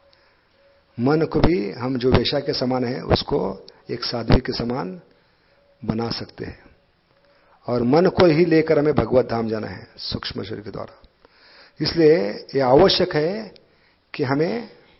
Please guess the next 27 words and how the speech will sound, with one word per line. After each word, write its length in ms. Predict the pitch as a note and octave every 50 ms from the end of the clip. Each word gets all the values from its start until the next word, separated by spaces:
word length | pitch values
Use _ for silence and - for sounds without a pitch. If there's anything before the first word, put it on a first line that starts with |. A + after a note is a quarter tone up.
| _ _ _ _ _ _ _ _ _ _ -
इस 160 | D3 C3+ -
प्रकार 760 | - - - - D3 C3+ C3 C#3+ D3+ F3 F#3 F#3+ - - - - _ - _ _ _ _ _ _ _ _ _ _ _ _ _ -
जानबूझकर 840 | G#2+ G2+ C3+ C#3 D3 D3+ D3+ C#3 C#3+ C#3 - - - C#3+ C3+ - -
हमारे 320 | A#2+ A#2 B2 B2+ B2 B2+
अनर्थों 420 | - B2+ A#2+ B2+ B2 B2 - B2+
को 380 | A#2+ - C#3 C#3 E3 F3 F3 -
बढ़ावा 420 | D#3 C#3 - - A#2 A2+ A2 A2
नहीं 140 | A2 A2 G#2+
देना 200 | G#2+ G2+ - -
है, 140 | - - - _ _ _ _ _ _ _ _ _ _ _ _ -
अपराधों 420 | - - - - B2 A#2+ B2 A#2+
को 180 | A#2 - C3+ C#3
बढ़ावा 300 | B2 A2 A2 G#2+ G#2+ G#2+
नहीं 120 | G#2 G#2
देना 140 | - G#2+ - -
है। 80 | _ _ _ _ _ _ _ _ _ _ _ _ _ _ _ _ _ _ _ _ _ _ _ _ _ _ _ _ _ _ C#3
ये 40 |
क्यों 260 | C3+ - - E3 F#3 F#3
बढ़ 160 | F3+ F3+ F3+
रहे 220 | F3 E3+ E3+ F3+
हैं? 120 | G3 G3 -
क्योंकि 240 | - D#3 - -
हम 160 | C#3 C#3+ D3 B2+
ध्यान 320 | G#2+ - A2 A#2+ A#2+ A#2+
नहीं 220 | A#2 A2+ A#2 A#2
दे 80 | G#2 G#2
रहे। 120 | - -